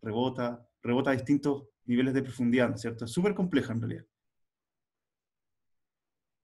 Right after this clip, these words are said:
Por eso es que lo, los tonos de iluminación en la nieve, como que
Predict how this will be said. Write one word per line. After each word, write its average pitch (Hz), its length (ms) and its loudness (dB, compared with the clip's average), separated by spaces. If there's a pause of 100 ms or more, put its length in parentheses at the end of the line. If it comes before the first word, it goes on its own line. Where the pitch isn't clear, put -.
(1200)
Por 123 140 0
eso 156 120 2
es 180 40 2
que 180 120 2
lo, 165 160 4
los 135 200 0
tonos 185 260 0
de 180 60 0
iluminación 170 460 -2
en 175 80 0
la 165 80 -2
nieve, 156 380 -2
como 131 200 -2
que 123 460 -4